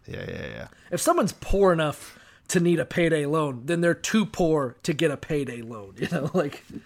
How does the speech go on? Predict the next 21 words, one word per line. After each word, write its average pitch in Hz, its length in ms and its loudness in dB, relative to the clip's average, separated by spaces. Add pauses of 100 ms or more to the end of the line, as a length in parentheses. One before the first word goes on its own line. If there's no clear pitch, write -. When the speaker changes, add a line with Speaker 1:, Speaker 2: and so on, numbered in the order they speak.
(300)
Speaker 1:
Yeah, 90 240 -4
Speaker 2:
like, - 180 -8
you're 147 120 -4
Speaker 1:
for 151 40 -4
Speaker 2:
getting 160 220 0
Speaker 1:
sure, 139 80 -6
Speaker 2:
boned, 156 380 0
Speaker 1:
but 143 80 -4
Speaker 2:
buddy. 147 180 0
That's 147 180 -2
not 151 140 -4
how 151 120 -6
it's 139 100 -10
supposed 147 260 -4
to 139 60 -16
be. 143 300 -2
Leviticus 147 640 -6
<laughs> - 460 -8
twenty-five 156 580 -4
thirty-five, 147 520 -4
bitch. 147 360 -10